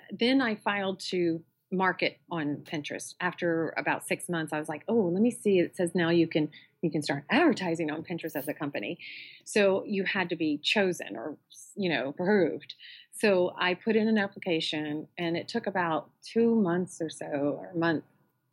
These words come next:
And they sent back, "Absolutely, you know, you can advertise." And, um, so then that's where Alex comes in. He has to make the ads. So we, I knew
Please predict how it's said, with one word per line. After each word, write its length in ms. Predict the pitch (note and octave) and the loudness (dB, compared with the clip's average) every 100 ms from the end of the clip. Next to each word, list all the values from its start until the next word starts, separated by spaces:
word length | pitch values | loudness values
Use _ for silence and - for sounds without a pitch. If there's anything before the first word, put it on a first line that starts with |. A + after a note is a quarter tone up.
| _ _ | _ _
And 140 | G3 F#3+ | 4 6
they 100 | E3+ | 4
sent 240 | G#3 - | 2 2
back, 200 | F3 E3+ | 0 2
"Absolutely, 640 | F#3+ G#3+ A3+ G#3+ G3+ F#3+ | 0 0 0 0 0 0
you 160 | G3 F3 | -2 -2
know, 60 | F3 | -4
you 140 | F3+ | -4
can 120 | F3+ F3 | -6 -8
advertise." 640 | E3+ F3 E3+ D#3+ E3+ E3 | -6 -8 -8 -8 -8 -8
And, 240 | C#3+ C#3+ D3+ - - - - - - - | -6 -6 -8 -14 -20 -20 -20 -20 -18 -4
um, 340 | F3+ E3+ E3+ | 0 0 0
so 160 | F3 G3+ | 2 4
then 240 | G3 G3 - | 4 2 0
that's 220 | F#3 F#3 | 0 2
where 100 | G#3 | 2
Alex 300 | F3 F#3+ G3 | 4 2 0
comes 220 | - A#3+ A3+ | 0 4 4
in. 180 | A3+ | 6
He 80 | A3 | 4
has 140 | G#3+ G#3+ | 2 0
to 80 | |
make 200 | G#3 G#3 | -2 -2
the 120 | A#3 G#3 | 0 2
ads. 460 | F3 F3 F3+ - - - _ | 2 0 -2 -8 -16 -20 _
So 340 | - B3 A#3+ - | -2 -2 -4 -10
we, 540 | A3+ G#3 B3 A#3+ A#3 - | -8 -2 0 0 0 0
I 120 | A3+ | 2
knew 580 | A3+ A#3 A#3 G3+ F#3+ | 4 4 2 0 -4